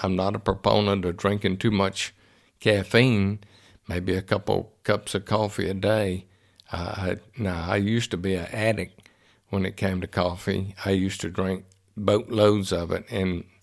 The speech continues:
you know, enough to where you get the shakes, if you will, you know.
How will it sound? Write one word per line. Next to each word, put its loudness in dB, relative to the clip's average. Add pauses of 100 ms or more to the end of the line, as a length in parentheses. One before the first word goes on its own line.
(480)
you 2
know, 2
enough 2
to 0
where 2
you -2
get -4
the -4 (160)
shakes, 0
if -6
you -6
will, -6
you -6
know. 0